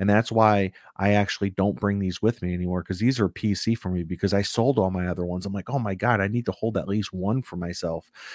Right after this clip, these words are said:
So, so I got those. But also, let me just say this, okay?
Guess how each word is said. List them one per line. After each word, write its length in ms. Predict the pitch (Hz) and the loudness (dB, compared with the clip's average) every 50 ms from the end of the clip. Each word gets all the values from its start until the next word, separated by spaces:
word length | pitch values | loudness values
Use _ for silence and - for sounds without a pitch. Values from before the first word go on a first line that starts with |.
| - - - | -18 -18 -14
So, 380 | - - - 98 92 92 92 90 - - - - - - - - - - _ _ _ _ _ _ _ - | -4 2 4 6 6 6 4 2 -2 -8 -20 -20 -20 -20 -20 -20 -20 -20 _ _ _ _ _ _ _ -6
so 220 | - - 113 113 | 0 2 4 6
I 100 | 117 117 | 6 6
got 320 | - 120 117 131 139 - 117 | 6 6 6 6 4 4 4
those. 380 | 123 120 113 110 107 107 - | 4 4 4 2 0 -2 -2
But 160 | - 113 104 - | 0 0 0 0
also, 400 | - 139 165 185 - - 151 113 | 2 4 4 4 4 4 4 4
let 160 | 110 131 165 | 4 4 2
me 100 | 208 220 | 2 0
just 280 | 185 - 160 151 - - | 0 0 0 0 0 0
say 180 | 135 131 127 | 2 2 0
this, 320 | 110 120 117 104 95 - - | 2 0 0 0 -2 -2 -4
okay? 400 | 92 92 - 107 104 104 101 | -4 -2 0 0 0 0 0